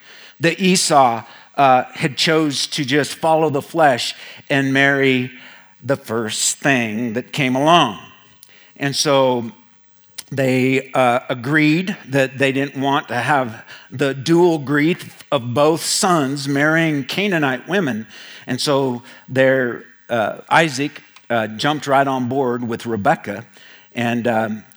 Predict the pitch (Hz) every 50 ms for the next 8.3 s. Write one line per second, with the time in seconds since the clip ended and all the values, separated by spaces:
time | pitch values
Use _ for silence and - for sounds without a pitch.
0 | _ _ _ _ - - 156 143 - - 156 135 87 - 160 170 156 143 - -
1 | 143 139 147 131 127 - - - 139 - - 202 214 202 - 160 131 110 - -
2 | - 151 147 131 113 156 160 - - - - - - 147 139 135 135 - 135 143
3 | - - - 151 135 - - 143 135 135 143 139 147 170 175 - - - 120 107
4 | 104 117 - - - - - - - - - - - 117 120 113 - 180 170 165
5 | 160 - - - 196 214 - - - 196 - - - 151 143 135 143 - - -
6 | 165 156 151 - 147 160 175 175 156 151 151 139 - - 143 139 139 147 143 151
7 | 170 165 - 170 180 170 165 175 170 170 - 139 117 156 147 139 135 147 165 -
8 | - 156 147 139 135 123